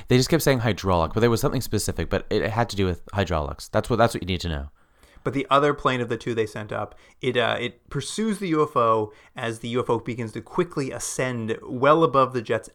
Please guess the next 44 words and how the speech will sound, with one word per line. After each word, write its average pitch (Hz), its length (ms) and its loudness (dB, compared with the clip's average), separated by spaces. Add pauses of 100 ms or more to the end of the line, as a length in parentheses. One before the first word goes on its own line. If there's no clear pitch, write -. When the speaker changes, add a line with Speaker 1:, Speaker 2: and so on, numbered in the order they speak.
(140)
Speaker 2:
I 113 80 -6
guess, 110 260 -6
elevation 123 800 -2
cap. 139 380 -4
It 120 80 -6
can't 117 220 -4
go 113 120 -2
higher 113 240 -2
than 113 120 -8
a - 20 -8
certain 117 300 0
Speaker 1:
Mm-hmm. 76 80 -6
Speaker 2:
level. 127 400 -4 (260)
Um, 110 280 -2 (260)
and 123 100 -4
the 127 60 2
radar 170 400 2
site 127 480 -6
loses 139 580 -4
traces 127 460 -2
of 110 80 2
this 113 180 -6
U 120 80 -2
F 113 140 -2
O 113 80 0
on 107 140 -6
the 110 60 -8
radar, 113 440 0
but 107 160 -6
this, 110 200 -12
uh, 117 60 -6
pilot 151 400 2
keeps - 220 -18
reporting 117 340 0
that 110 80 -8
he 113 80 -10
can 120 140 -14
see 139 240 -6
it 123 100 -6
visually. 120 540 -2
He's 113 160 -6
going 120 340 -2
after 117 340 -6
it. 113 140 -4